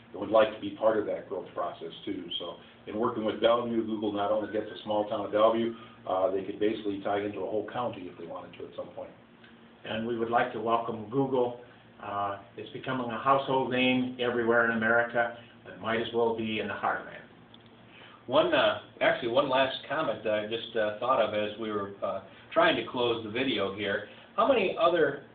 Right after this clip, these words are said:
Speaker 3: towns, uh, of our size or even larger in, in the U S do you think have the capability that, uh,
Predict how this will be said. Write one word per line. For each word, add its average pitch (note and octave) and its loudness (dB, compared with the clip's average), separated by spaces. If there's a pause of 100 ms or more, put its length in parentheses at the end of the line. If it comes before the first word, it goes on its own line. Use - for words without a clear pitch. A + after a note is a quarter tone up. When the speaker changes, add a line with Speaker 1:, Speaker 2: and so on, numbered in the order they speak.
Speaker 3:
towns, C3+ 2
uh, A#2 2
of A2+ 2
our C3+ 6
size C#3+ 2
or C#3 -2
even D3 -2
larger D3+ 2
in, A#2 -6
in B2 -8
the A2+ -6
U A#2+ -2
S B2+ 2
do A2 -12
you G#2+ -10
think A#2 -8
have B2 -6
the A2+ -10
capability A2+ -2
that, G2 -4
uh, G2 0